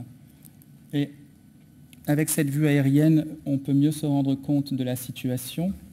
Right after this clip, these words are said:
Alors, j'ai pas de, ah, ça marche. Euh, le centre ancien de Cayenne, avec le fort Pérou. Ici, misère, c'est difficile à,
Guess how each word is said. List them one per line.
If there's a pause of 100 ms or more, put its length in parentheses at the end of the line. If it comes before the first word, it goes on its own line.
(140)
Alors, (880)
j'ai (100)
pas
de, (840)
ah, (140)
ça
marche. (1300)
Euh,
le
centre
ancien
de
Cayenne, (720)
avec
le
fort (200)
Pérou. (1080)
Ici, (200)
misère,
c'est
difficile
à,